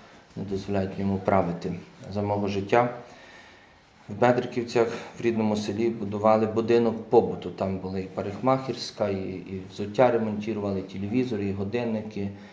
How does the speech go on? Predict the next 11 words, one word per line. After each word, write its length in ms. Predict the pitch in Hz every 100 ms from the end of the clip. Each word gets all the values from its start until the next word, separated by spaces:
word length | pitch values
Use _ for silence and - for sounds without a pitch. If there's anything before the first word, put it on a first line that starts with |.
| - - -
і 40 |
там 220 | - 98
всякі 500 | 98 - 98 - 101 - 107
речі 360 | 104 110 -
робили, 400 | 107 107 110 110
як 120 | 104 -
то 200 | 104 101 - -
зазвичай 380 | 101 101 98 98
в 20 |
будинку 420 | 95 110 104 104
побуту. 560 | 95 110 107 104 147